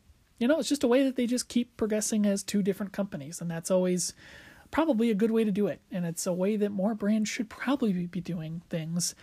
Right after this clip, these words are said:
uh, but it isn't always the case. So moving on to Japanese car news.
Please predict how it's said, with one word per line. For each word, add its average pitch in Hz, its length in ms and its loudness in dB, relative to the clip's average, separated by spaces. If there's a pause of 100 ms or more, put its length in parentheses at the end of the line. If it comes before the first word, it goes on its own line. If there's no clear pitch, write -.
(340)
uh, 170 520 -2
but 175 400 -4 (420)
it 202 140 6
isn't 220 220 4
always 185 240 4
the 180 80 -2
case. - 520 -2 (920)
So - 160 0
moving 254 300 6
on 220 200 6
to 208 160 -4
Japanese 196 840 2 (160)
car 175 320 -4
news. 170 460 -2